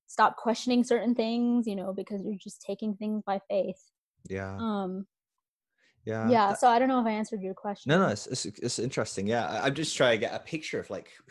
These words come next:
Speaker 2: who is this, this kid that's growing up and going through these kind of stages? And,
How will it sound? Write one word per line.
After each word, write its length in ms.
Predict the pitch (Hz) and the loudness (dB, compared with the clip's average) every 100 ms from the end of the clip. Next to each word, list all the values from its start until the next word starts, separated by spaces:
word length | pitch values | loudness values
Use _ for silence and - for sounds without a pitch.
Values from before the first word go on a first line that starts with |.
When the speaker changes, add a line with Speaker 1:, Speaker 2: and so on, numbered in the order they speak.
| - | -8
Speaker 2:
who 140 | 127 | -4
is 160 | 147 147 | -2 -4
this, 220 | 92 - | -8 -8
this 260 | - 101 - | -8 -8 -4
kid 320 | 117 139 139 | 0 0 0
that's 180 | - - | -10 -8
growing 280 | 104 104 104 | 0 0 2
up 140 | 101 113 | -2 -4
and 80 | |
going 200 | 101 104 | -2 -2
through 200 | 107 120 | -2 -6
these 160 | 110 104 | -6 -6
kind 140 | 110 | -8
of 60 | 98 | -8
stages? 720 | - 120 113 120 120 117 113 | -2 2 2 2 0 -2 -2
And, 120 | 98 | -8